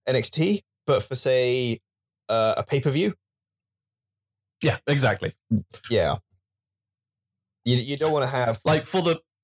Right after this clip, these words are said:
Speaker 2: uh, N X T have a pay-per-view coming up, for example,
Speaker 1: But
Speaker 2: and there's a lot of storyline going into
Speaker 1: they do
Speaker 2: that.
Speaker 1: the, the takeovers,
Speaker 2: Um,
Speaker 1: don't they?
Speaker 2: Yes, which is basically when, uh, W W E have a pay-per-view in a town, N X T will do a pay-per-view in that town the day before.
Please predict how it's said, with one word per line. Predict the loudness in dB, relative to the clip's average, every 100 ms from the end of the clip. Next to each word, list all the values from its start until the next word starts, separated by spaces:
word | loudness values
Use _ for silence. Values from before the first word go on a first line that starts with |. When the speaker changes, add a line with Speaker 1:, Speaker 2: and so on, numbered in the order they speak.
| 0
Speaker 2:
uh, | 2 4 2 2 2
N |
X | 0 0
T | 0
have | 0 0 0 0
a |
pay-per-view | 0 -2 -2 0 0
coming | 0 0 0
up, | -2 -4
for | -6
example, | -2 -2 0 0
Speaker 1:
But | 2
Speaker 2:
and |
there's | 2
a | 0
lot | 0 2 2
of |
storyline | 2 0 0 0 0 -2
going | 0 0 2
into | 2 2 0
Speaker 1:
they |
do | 0
Speaker 2:
that. | 0
Speaker 1:
the, | 2 2
the | 0
takeovers, | -2 -4 0 2 2 0
Speaker 2:
Um, |
Speaker 1:
don't | -2 -2
they? | 0 -2 -6 _ _ _ _ _ _ _ _ -2
Speaker 2:
Yes, | 2 2 0 -2 -2 -6 -4
which | -2 0
is | 2 0
basically | 0 0 0 -2 -2
when, | 2 2 0 -2 -4
uh, | 0 0 2
W | 0 0
W | -2 0
E | 0 0
have | -2
a | -2
pay-per-view | -2 -2 -2 0
in | 0
a | 0
town, | -2 -2 0 0
N | 0
X | -2 -6 -4
T | -2 0
will | -2
do | -2 0
a | 0 0
pay-per-view | -2 -6 -4 -2 0
in | 2
that | -2
town | -4 -2 -2
the | -2
day | -2 0
before. | 0 -2 -2 -2